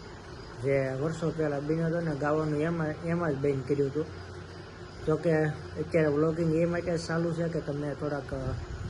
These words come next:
આગળ વધારો તો આપણે આગળ જઈએ અને સારા સારા પ્રોગ્રામને પછી કરીશું.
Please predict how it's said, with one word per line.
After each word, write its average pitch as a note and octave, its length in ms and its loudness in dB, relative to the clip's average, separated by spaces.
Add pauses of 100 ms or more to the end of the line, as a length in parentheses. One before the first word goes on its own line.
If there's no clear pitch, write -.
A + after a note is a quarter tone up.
(180)
આગળ D#3+ 200 2
વધારો D#3 400 4 (440)
તો D3+ 60 -4
આપણે D3+ 400 2 (540)
આગળ D3 220 2
જઈએ C#3+ 360 2 (640)
અને D3 400 -2 (340)
સારા D#3+ 200 2
સારા C#3+ 160 0
પ્રોગ્રામને C#3+ 720 0 (240)
પછી B2+ 260 -6
કરીશું. C#3+ 340 -2